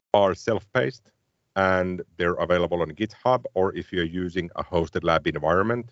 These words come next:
definitely they will be automatically there available as well. And this course is interesting because there's twenty-four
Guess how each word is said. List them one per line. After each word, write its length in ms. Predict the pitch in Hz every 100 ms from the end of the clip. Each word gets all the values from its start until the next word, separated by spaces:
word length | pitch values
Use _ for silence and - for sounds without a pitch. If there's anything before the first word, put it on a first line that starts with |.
| _
definitely 340 | 82 76 82 80
they 200 | 78 78
will 120 | 76
be 220 | 78 78 71
automatically 560 | 76 - 78 78 73
there 220 | 73 73 73
available 460 | 71 76 73 73 69
as 240 | - 69 - - 76
well. 320 | 85 82 69 - _ _ _ _ _ _
And 300 | 95 104 104 - _ _ _ _ _
this 160 | 139 143
course 340 | - 175 120
is 100 | 107
interesting 520 | 127 135 107 - 95
because 340 | 87 90 95 82
there's 280 | 101 98 -
twenty-four 1080 | - 127 135 - 92 _ - 92 82 73